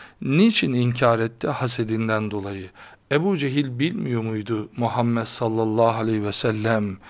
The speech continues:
hepimizden daha iyi yetim çocukların hakkını, hukukunu ko-, korur biliyordu. Malların ona bırakıyorlardı. Ama haset etmişlerdi. Biliyorlardı ki Muhammed aleyhissalatu vesselam nizamı dünyaya hakim olursa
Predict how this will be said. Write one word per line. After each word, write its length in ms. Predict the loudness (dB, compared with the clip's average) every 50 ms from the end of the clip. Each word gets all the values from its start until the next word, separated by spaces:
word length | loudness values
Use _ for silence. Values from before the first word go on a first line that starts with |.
| -16 -14 -14 -12 -12 -12 -12 -14 -14 -16 -10
hepimizden 800 | -2 0 2 2 2 2 2 2 2 0 2 2 2 4 4 4 4
daha 240 | 2 2 4 2 2
iyi 340 | 0 0 -2 -4 -4 -4
yetim 340 | -4 -4 -2 -2 -4 -4 -4
çocukların 680 | -4 -4 -4 -4 -4 -6 -6 -4 -4 -2 -2 -2 -4
hakkını, 480 | -2 0 0 0 0 -2 -2 -2 -2 -2
hukukunu 640 | 0 0 -2 -2 -2 -2 -4 -4 -4 -2 -4 -2 -4
ko-, 200 | -4 -8 -12 -14 -14 -8 -2
korur 340 | 2 2 4 4 2 0 -2 -4 -4
biliyordu. 580 | -2 0 2 2 2 2 0 0 -4 -8 -8 -10 -16 -18 -18 -16 -16 -16 -12 -4
Malların 640 | 2 4 4 4 4 4 4 2 2 2 0 -4 -2 2
ona 320 | 4 6 6 6 4 4
bırakıyorlardı. 840 | 2 2 2 0 0 -2 -4 -2 0 0 0 -2 -2 -4 -8 -14 -16 -16 -18 -20 -20 -20 -20 -8 -2
Ama 220 | 2 2 4 4 2
haset 440 | 0 0 -2 0 0 0 0 0 -2
etmişlerdi. 840 | -4 -6 -6 -6 -4 -4 -2 -2 -2 -2 -4 -4 -6 -8 -10 -10 -10 -14 -18 -18 -18 -18 -4 0
Biliyorlardı 720 | 2 2 4 6 6 6 6 8 6 6 4 4 2 0
ki 320 | -2 -2 -2 -4 -4 -4 -6 -10 -18 -20 -14 -4
Muhammed 440 | 2 4 4 6 6 4 2 2 0
aleyhissalatu 720 | 0 -2 0 0 0 0 2 2 4 4 2 2 0 -2 -2
vesselam 640 | -2 -2 -2 -2 0 2 2 2 2 2 0 0
nizamı 520 | 0 0 2 4 4 4 4 2 0 -2
dünyaya 440 | -2 -2 -2 0 0 0 -2 0 2
hakim 360 | 2 2 2 0 -2 -6 -4
olursa 600 | -2 0 2 0 0 0 0 0 0 2 0 0